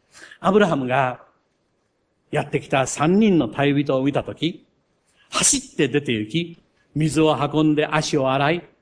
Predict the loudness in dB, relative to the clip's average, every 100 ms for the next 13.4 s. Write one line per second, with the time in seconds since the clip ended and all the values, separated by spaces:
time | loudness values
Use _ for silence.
0 | _ _ _ _ 2 4 4 4 2 2
1 | 2 2 2 0 0 0 2 0 0 0
2 | 0 0 0 0 0 -2 -8 -20 -10 -4
3 | -2 0 -2 -2 -4 0 0 0 -2 -4
4 | -2 -2 -2 -2 -4 -4 -6 -10 -16 _
5 | _ _ _ -10 -4 -2 -4 -10 -20 -6
6 | -2 0 -2 -6 -14 _ -2 0 0 0
7 | 2 4 4 2 2 2 2 2 2 2
8 | 2 -2 -8 _ _ _ _ _ 0 2
9 | 2 0 0 2 2 2 0 -2 -14 -18
10 | -8 -2 0 2 0 -2 -2 2 2 2
11 | 0 2 2 2 -2 -4 -2 0 -2 -4
12 | -4 -4 -4 _ _ -10 -6 -4 -2 -4
13 | -4 -6 -6 -6